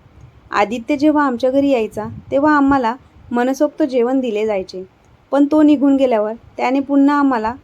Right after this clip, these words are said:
दुप्पट काम करायला लावले. एके दिवशी आदित्य त्याच्या कुटुंबासह आमच्या घरी जेवायला आला. जेवण वगैरे सगळं झाल्यानंतर ते निघून गेले. तो निघून गेल्यावर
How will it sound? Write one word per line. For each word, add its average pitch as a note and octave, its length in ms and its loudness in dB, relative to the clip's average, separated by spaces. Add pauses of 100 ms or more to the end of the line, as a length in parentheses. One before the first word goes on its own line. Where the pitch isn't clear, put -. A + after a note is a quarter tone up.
दुप्पट A#3+ 380 -4
काम B3 220 -2
करायला A3+ 380 -2
लावले. F#3 360 -6 (540)
एके G#3+ 300 -4
दिवशी A3+ 400 -6 (360)
आदित्य G#3+ 540 -2 (240)
त्याच्या A#3+ 240 0
कुटुंबासह C4 720 -2 (180)
आमच्या A3+ 320 -2
घरी C#4+ 240 2
जेवायला G#3+ 440 -2
आला. F#3 240 -6 (680)
जेवण C#4 300 4
वगैरे D#4+ 320 4
सगळं C4+ 300 0
झाल्यानंतर B3+ 680 -2 (400)
ते C#4+ 80 0
निघून C4+ 360 4
गेले. F#3+ 320 -4 (720)
तो C#4 100 0
निघून D4 340 4
गेल्यावर B3+ 420 2